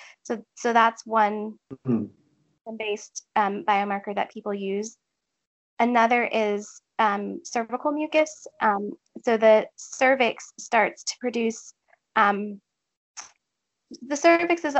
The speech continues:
Speaker 1: is continually producing mucus, but as the estrogen levels rise prior to ovulation, it starts secreting a mucus, um, that's more watery and clear and, um, wet. And because of its properties, it helps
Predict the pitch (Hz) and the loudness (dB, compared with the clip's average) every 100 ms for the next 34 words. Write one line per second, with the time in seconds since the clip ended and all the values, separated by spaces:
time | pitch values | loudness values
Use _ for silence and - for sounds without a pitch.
0 | - 262 - 240 285 277 269 233 240 220 | 2 0 0 -6 0 2 2 0 -4 -6
1 | 226 226 214 220 220 214 - 220 - 226 | -4 -4 -4 -2 -4 -2 0 2 4 2
2 | 233 - 185 - 302 269 240 220 214 208 | 2 0 0 0 -2 -2 -2 -2 -4 2
3 | 202 196 196 _ _ _ _ _ - - | 2 2 0 _ _ _ _ _ -2 2
4 | 302 285 277 226 220 208 202 202 208 196 | 2 2 2 2 2 -2 -4 -6 -8 -8
5 | - 226 214 - 262 262 - - - - | -10 -10 -10 -8 0 0 -2 -10 -20 -14
6 | 240 - 262 254 226 208 208 214 208 - | -14 -8 -6 -2 -2 -2 -4 -2 -4 -6
7 | - 220 208 208 202 - _ _ _ _ | -4 -2 0 2 2 2 _ _ _ _
8 | _ 254 269 247 233 226 240 254 247 220 | _ 4 4 6 6 6 4 -2 -4 -6
9 | 220 - 220 220 247 277 - 226 214 214 | -8 -8 -6 -4 -2 -4 -2 0 2 0
10 | 220 - 220 208 208 233 208 233 320 - | -6 -4 -2 -2 -4 -8 2 2 2 0
11 | 240 233 233 _ _ 233 - 285 285 262 | -4 -2 -6 _ _ -14 -2 0 2 -2
12 | - - 233 233 220 220 208 - - 214 | -4 0 0 0 -6 -6 -6 -8 -8 -6
13 | - - - 214 - - - | -6 -12 -2 0 0 -8 -20